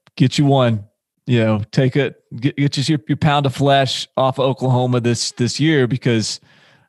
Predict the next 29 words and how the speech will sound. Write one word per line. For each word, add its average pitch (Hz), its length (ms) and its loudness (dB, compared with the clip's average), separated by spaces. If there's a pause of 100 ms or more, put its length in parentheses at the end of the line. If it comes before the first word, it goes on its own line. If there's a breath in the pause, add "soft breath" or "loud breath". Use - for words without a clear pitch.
(260 soft breath)
they 135 220 2
are 127 180 2
going 123 360 -2
to 131 160 -4
be 113 540 0 (600)
so - 340 0
much 127 260 -2
better 107 240 -2
next 101 300 -6
year. 104 280 -14 (280)
Um, 104 500 -2 (100)
'cause 131 200 -2
that 143 140 2
was 151 180 0
the, 139 220 -2
that 143 120 0
was 139 120 -2
the, 139 160 -4
that, 139 260 -4
that's 147 200 -2
the 156 80 -4
big, 139 600 -2 (500)
um, 113 540 -2 (320)
disparity. 139 800 0
That's, 131 360 -4
that's, - 240 -4
like, 135 220 -2
the 135 80 -4
big, 123 540 -2